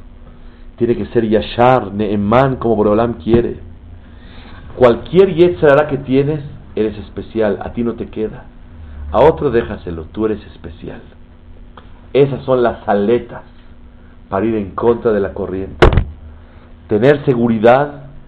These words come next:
sentir la dicha y sentirse especial. Cuando un yehudí se cuida de no comer taref, se cuida de no asistir a un lugar de diversión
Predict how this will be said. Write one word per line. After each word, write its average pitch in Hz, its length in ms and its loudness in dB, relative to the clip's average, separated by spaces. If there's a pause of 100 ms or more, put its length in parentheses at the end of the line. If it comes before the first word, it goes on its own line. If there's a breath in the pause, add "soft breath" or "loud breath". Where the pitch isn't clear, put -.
(240)
sentir 117 460 0
la 120 160 6
dicha 143 540 -2 (360)
y 104 80 -10
sentirse 107 500 -6
especial. 95 600 -10 (840 loud breath)
Cuando 127 320 6
un 202 160 4
yehudí 165 460 4
se 165 120 4
cuida 170 840 2
de 131 100 6
no 151 120 4
comer 151 360 2
taref, 151 340 4 (460 loud breath)
se 139 80 6
cuida 180 340 4
de 160 140 4
no 160 100 4
asistir 165 480 4
a 160 60 8
un 165 100 2
lugar 147 420 4
de 127 120 4
diversión 127 720 4